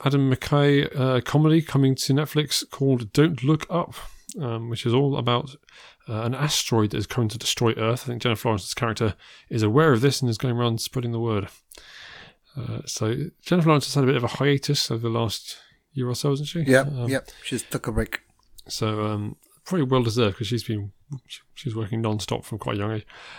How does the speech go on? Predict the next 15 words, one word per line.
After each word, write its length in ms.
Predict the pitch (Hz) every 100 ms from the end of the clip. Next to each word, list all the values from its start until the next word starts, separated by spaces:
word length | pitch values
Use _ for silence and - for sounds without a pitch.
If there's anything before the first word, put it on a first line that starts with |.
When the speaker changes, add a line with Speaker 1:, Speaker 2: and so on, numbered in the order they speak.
| -
Speaker 1:
Uh, 460 | 113 104 104 104 113
but 200 | 123 113
she's 180 | - 107
back, 360 | 180 151 - -
or 120 | 120
she 120 | 101
will 100 | 127
be 80 | 120
back 380 | 117 123 - - - _ -
with, 360 | 127 127 120
uh, 260 | 127 127 131
with 220 | 139 127
Don't 220 | - 147 160
Look 180 | 147
Up. 200 | 190 -